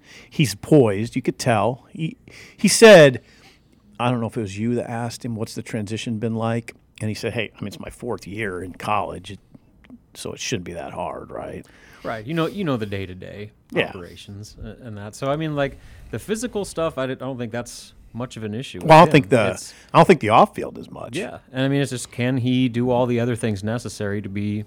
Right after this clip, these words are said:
Speaker 2: a starting quarterback in the Big Ten?
Speaker 1: Can he beat out
Speaker 2: And
Speaker 1: Casey?
Speaker 2: Exactly. Can you beat out Casey? Can,
Speaker 1: Yeah.
Speaker 2: can you win your room? And then can you get the, the, the offense to buy in around you?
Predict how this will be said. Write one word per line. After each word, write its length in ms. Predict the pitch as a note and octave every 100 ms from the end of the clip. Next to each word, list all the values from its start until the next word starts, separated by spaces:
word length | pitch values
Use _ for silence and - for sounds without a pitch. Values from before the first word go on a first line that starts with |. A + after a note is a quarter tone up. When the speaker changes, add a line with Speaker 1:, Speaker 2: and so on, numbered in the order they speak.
| -
Speaker 2:
a 60 |
starting 320 | G#2+ A2+ A2 A2
quarterback 600 | A2+ A2+ A2+ A2+ A2+ - - - -
in 160 | A#2+ A#2
the 80 | B2
Big 240 | B2 B2+
Ten? 160 | - A2
Speaker 1:
Can 120 | A2+
he 40 |
beat 160 | A2 B2
out 140 | A2
Speaker 2:
And 40 | G2
Speaker 1:
Casey? 460 | C#3+ D#3 - - -
Speaker 2:
Exactly. 400 | G2 B2 D#3 F2+
Can 160 | G#2+
you 60 | B2+
beat 180 | B2+ C#3
out 160 | D3
Casey? 320 | - G#2+ - F2+
Can, 220 | A2 A2
Speaker 1:
Yeah. 40 |
Speaker 2:
can 140 | G#2+ B2
you 100 | A2
win 180 | B2+ E3+
your 100 | D#3+
room? 380 | D3 D#3+ G3+ A3 - - -
And 100 | A#2
then 280 | C3+ C#3 C3
can 200 | C3 B2
you 120 | A#2+
get 160 | C#3 C#3+
the, 60 |
the, 440 | A2+ G#2+ G#2+ G#2 G2+
the 80 | G2+
offense 360 | G2+ C3 C#3 C#3+
to 80 | G2
buy 220 | G#2+ A#2
in 140 | C3
around 380 | A2 G2+ A#2 C#3+
you? 220 | D3+ F#3+